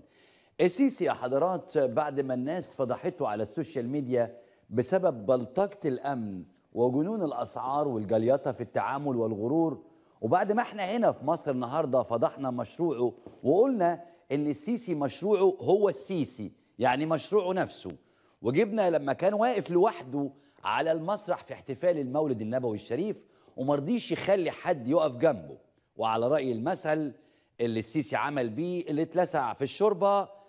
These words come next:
ينفخ في الزبادي. النهاردة السيسي كان بينفخ في الزبادي، بينفخ من وراء حاجز مضاد للرصاص. فين بقى؟ جوه أكاديمية الشرطة،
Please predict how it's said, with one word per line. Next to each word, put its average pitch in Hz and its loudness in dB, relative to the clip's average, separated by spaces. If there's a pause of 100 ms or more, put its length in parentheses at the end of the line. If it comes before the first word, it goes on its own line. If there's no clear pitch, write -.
(120)
ينفخ 226 2
في 196 -2
الزبادي. 170 0 (400)
النهاردة 160 0
السيسي 220 -6
كان 233 -2
بينفخ 247 0
في - -12
الزبادي، 107 -2 (440)
بينفخ 240 2
من 185 0
وراء 170 2
حاجز 165 -4 (240)
مضاد 160 0
للرصاص. 165 0 (520)
فين 262 2
بقى؟ 214 4 (500)
جوه 208 4
أكاديمية 185 0
الشرطة، 190 -2